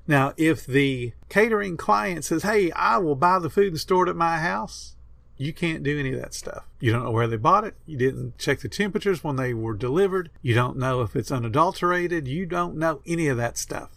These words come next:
So you can't work under your food license. And then there's this section, food that is not from an approved source as specified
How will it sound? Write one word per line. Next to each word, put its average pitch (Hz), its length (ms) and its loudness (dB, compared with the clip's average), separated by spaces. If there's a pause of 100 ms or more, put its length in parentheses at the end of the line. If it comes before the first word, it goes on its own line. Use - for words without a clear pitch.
(140)
So - 140 -10
you 110 220 -6
can't 170 360 -4 (140)
work 143 280 0
under 147 200 -4
your 147 140 -4
food 226 260 -4
license. - 680 -12
And 196 140 0
then 233 140 0
there's 202 200 0
this 196 200 4
section, - 580 -6 (140)
food 185 500 4
that 135 220 2
is 123 120 2
not 170 320 2
from 151 440 -2
an 127 120 -4
approved 214 420 -4
source 151 420 2
as 135 200 -2
specified 147 800 0